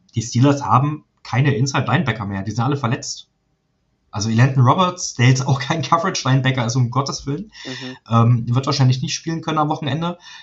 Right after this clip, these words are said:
Speaker 1: Dann hat man ja in der Saison schon Holcomb verloren, Quan Alexander verloren. Jetzt hat man Miles Jack zurückgeholt, der ja schon retired war. Der letz-, der hat sogar einen Green Dot gehabt auf dem Helm, weil alle verletzt waren.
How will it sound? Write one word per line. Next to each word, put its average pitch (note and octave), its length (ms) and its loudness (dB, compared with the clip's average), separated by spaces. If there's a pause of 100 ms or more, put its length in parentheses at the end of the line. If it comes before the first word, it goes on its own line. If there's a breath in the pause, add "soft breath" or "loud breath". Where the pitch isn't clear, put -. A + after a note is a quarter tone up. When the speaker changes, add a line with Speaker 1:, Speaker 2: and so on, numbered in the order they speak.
Speaker 1:
Dann A2 140 0
hat A#2+ 140 2
man A#2+ 80 6
ja A2 380 2 (120)
in E3+ 140 0
der D#3+ 100 2
Saison C#3 380 2
schon B2 520 0
Holcomb D3 380 0
verloren, C#3 560 0
Quan C#3+ 220 -2
Alexander C#3 500 0
verloren. C3 320 2
Jetzt C3 120 2
hat B2+ 80 -6
man B2 180 2
Miles C3 400 -2
Jack C3 340 -4
zurückgeholt, C#3+ 600 0
der C#3 100 2
ja B2+ 80 2
schon B2 160 0
retired B2+ 560 -2
war. C#3 160 2
Der B2+ 100 0
letz-, C3 220 -6 (100)
der - 140 -4
hat C#3 100 0
sogar B2+ 220 2
einen B2 180 6
Green C3 300 4
Dot - 240 -4
gehabt D3+ 260 -2
auf C#3 120 -4
dem D3 100 -2
Helm, C#3 200 2
weil A#2 140 2
alle C#3+ 220 0
verletzt - 360 -4
waren. F3 260 -6